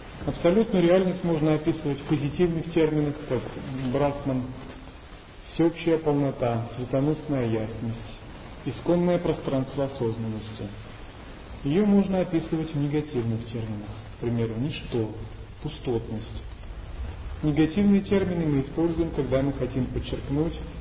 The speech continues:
непроявленный аспект всего, что, что нас окружает. Многие считают, что пустота — это термин сугубо буддийский. Ничего подобного. Пустота — это равноценный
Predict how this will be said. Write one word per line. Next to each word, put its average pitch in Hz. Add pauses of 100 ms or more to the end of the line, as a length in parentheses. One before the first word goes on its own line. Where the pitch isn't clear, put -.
(120)
непроявленный 135
аспект 117 (1600)
всего, 143 (580)
что, 143 (220)
что 135
нас 135 (100)
окружает. 113 (1600)
Многие 208
считают, 175
что -
пустота — 165 (100)
это 170
термин 165 (100)
сугубо 147
буддийский. 135 (440)
Ничего 131
подобного. 110 (1120)
Пустота — 156
это 180
равноценный 143